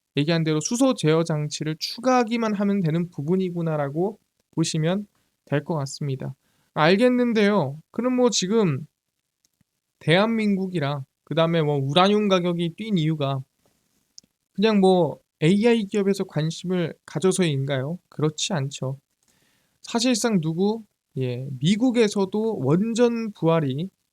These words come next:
이어지고 있는 상태고요. 사실 원전이 유럽부터 시작해서 하나하나 부활되고 있-, 있는 상태입니다. 왜냐하면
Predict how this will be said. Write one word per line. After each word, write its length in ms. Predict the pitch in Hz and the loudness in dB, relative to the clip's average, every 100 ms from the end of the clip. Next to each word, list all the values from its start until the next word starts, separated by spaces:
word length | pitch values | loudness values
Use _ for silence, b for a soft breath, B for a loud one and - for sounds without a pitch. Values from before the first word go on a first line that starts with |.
| _ _ - | _ _ -2
이어지고 480 | 156 185 185 180 170 | 4 4 4 0 -2
있는 220 | 147 147 | -2 -4
상태고요. 720 | 151 185 190 175 139 156 139 _ _ _ _ _ | -4 -6 -4 -6 -4 -4 -6 _ _ _ _ _
사실 300 | 247 247 240 | -2 2 2
원전이 560 | 156 196 220 226 220 | 2 2 2 0 0
유럽부터 580 | 151 208 247 240 214 233 | 2 2 2 -2 -6 -6
시작해서 600 | 208 - 220 - 214 208 | -6 -6 -8 -6 -8 -8
하나하나 640 | 202 269 269 247 220 240 226 | -8 -6 -2 -2 -2 -4 -4
부활되고 640 | - 175 185 180 175 165 | -2 0 2 0 -2 -4
있-, 60 | 139 _ 175 | -6 _ 0
있는 240 | 185 180 | 0 0
상태입니다. 800 | - 190 - 180 143 156 151 127 | -4 -8 -6 -4 -4 -6 -6 -6
왜냐하면 580 | 143 170 165 180 156 131 | -2 0 2 0 -2 -6